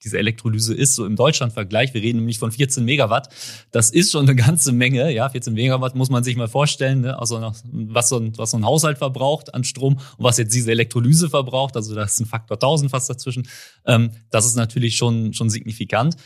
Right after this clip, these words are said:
Ähm, und, äh, diese Testanlage, diese Pilotanlage, wie es so schön heißt, ähm, da wird entsprechend heute schon Wasserstoff produziert. Das eigentliche Ziel dieser Anlage ist es aber eigentlich, diese Technologie in diesem größeren Maßstab mal auszuprobieren,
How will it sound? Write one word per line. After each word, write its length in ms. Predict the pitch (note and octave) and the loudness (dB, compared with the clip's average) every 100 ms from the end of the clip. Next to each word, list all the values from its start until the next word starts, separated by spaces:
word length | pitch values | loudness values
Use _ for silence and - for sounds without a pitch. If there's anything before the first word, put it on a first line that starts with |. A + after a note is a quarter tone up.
| _ _ - | _ _ 0
Ähm, 220 | A2 A2 | 2 2
und, 420 | - A2+ A2+ A2 | 0 0 2 0
äh, 160 | A2+ G#2 | 0 -2
diese 240 | G#2 A2+ | -2 -6
Testanlage, 640 | A2 D3+ - C#3 D3+ C#3+ | 0 2 2 0 -2 -2
diese 200 | A2+ G#2 | -4 -6
Pilotanlage, 800 | G#2+ - A2 D#3 E3 B2+ C3 C3+ | -8 -2 0 0 0 -4 -4 -6
wie 60 | B2 | -4
es 80 | B2 | -4
so 80 | B2 | -4
schön 240 | B2+ A#2+ | -8 -6
heißt, 320 | A#2+ A#2+ - - | -2 -2 -4 -2
ähm, 260 | A2 G#2+ | -2 0
da 280 | - A2+ A#2+ A2 | 0 0 -2 -6
wird 160 | A2+ | -6
entsprechend 400 | A2 - G#2+ G2+ | -6 -8 -8 -2
heute 220 | A2 A#2+ | -2 0
schon 180 | A#2 G#2+ | -2 -2
Wasserstoff 400 | G2+ A2+ A2+ A2+ | -2 -2 -4 -12
produziert. 600 | - G2+ F#2 - A#2+ A#3+ - _ | -10 -10 -4 -2 0 -2 -4 _
Das 160 | - - | -4 0
eigentliche 400 | A#2+ A#2+ A2 A2 | 2 0 -2 -2
Ziel 240 | - G3+ | -2 2
dieser 260 | C#4 E3+ A2 | 2 4 2
Anlage 440 | G#2+ G#2 G#2 G2+ G2 - | 0 -2 -4 -6 -10 -6
ist 160 | A2 | -4
es 100 | - | -4
aber 140 | G2+ G2+ | -6 -4
eigentlich, 280 | G#2 G#2+ A2 | -4 -6 -10
diese 280 | G#2+ G#2 | -6 -6
Technologie 640 | - A#2 A2+ G#2+ G#2+ C#3+ - | -4 -6 -4 -8 -6 -6 -4
in 100 | A#2 | -4
diesem 160 | A#2 | -4
größeren 500 | G#2+ A#2+ C#3 - A#2 | -2 0 0 0 -2
Maßstab 460 | A2+ A2+ E3 - A#2+ | -4 -2 -2 -2 -4
mal 140 | F#3 | -6
auszuprobieren, 880 | C#3 F3 - C#3+ C3 G#2 G2+ G#2+ F#2+ | -2 -2 0 -2 -2 -6 -2 -2 -2